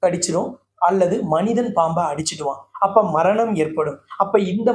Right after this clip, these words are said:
மாதிரியான ஜாதகங்களை சரியாக அதே மாதிரி பொருத்தாமல் நம்ம மாத்தி பொருத்தும் பொழுது இந்த மாதிரியான விபரீதங்கள் ஏற்படும். அப்ப இதே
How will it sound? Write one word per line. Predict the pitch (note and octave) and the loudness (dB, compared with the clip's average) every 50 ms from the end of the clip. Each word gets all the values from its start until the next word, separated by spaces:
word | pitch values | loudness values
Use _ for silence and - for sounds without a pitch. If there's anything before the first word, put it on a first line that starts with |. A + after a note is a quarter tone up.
| - | 2
மாதிரியான | A3+ A#3+ B3+ B3+ C#4 B3 B3+ A#3+ A3 G3+ D#3+ | 2 2 0 0 -2 -2 0 0 0 0 0
ஜாதகங்களை | E3+ E3+ F3+ F#3+ G3+ F3+ F#3+ E3+ D#3 D#3 D3+ F#3+ - - _ _ _ - - - | 2 2 2 2 0 -2 -2 -2 -2 -2 -4 -4 -6 -10 _ _ _ -8 -2 0
சரியாக | A3+ A3 C4 C4 C4 C4 C4+ C4+ C#4 C4+ G#3+ E3+ | 2 2 4 4 4 4 4 4 2 2 2 0
அதே | E3 F3+ A3 A#3+ C#4 D4+ C#4 | 0 0 0 0 0 0 2
மாதிரி | B3 A3+ G3 G3 G3 - G3 | 2 2 0 0 -2 -2 -2
பொருத்தாமல் | F#3 F3 G3 F#3 - G3 F3 E3 D#3+ E3 - - - _ _ - G3+ | -2 -2 -2 0 0 0 0 2 0 -2 -4 -6 -8 _ _ -4 -2
நம்ம | G3 F#3+ F3+ E3+ E3 | 0 0 0 2 2
மாத்தி | E3+ F#3+ A#3+ C#4 B3+ - D4+ C#4 G3 | 2 4 2 2 2 0 0 0 0
பொருத்தும் | G#3+ F#3+ F#3 F#3 G#3 F#3+ F3 | 0 -2 -2 -2 -4 -4 -2
பொழுது | D#3+ E3 F3 F#3 B3 A3 | -2 -4 -2 -2 -2 -2
இந்த | G3 F#3+ G3+ G3 F#3+ | -2 -2 -2 0 0
மாதிரியான | G3 G3+ G3 G3 F#3 F3 E3 F3 A3 B3+ B3+ - - _ - | 0 0 0 0 0 0 0 -2 -2 -4 -6 -10 -14 _ -4
விபரீதங்கள் | G3 G3 G#3 C4+ C4+ B3+ F#3 F#3 F3+ G3 F#3+ E3+ | -2 0 0 0 0 0 0 0 0 0 0 0
ஏற்படும். | D#3 D#3 D#3+ D#3+ D3+ D#3 - - F3 | -2 -2 -2 -4 -6 -6 -4 -4 -4
அப்ப | E3+ - - F3+ E3 E3 - - - - - - F#3+ | 0 2 2 0 0 -2 -6 -12 -18 -20 -12 -8 -4
இதே | F#3 F#3+ A3+ B3+ | -2 0 2 2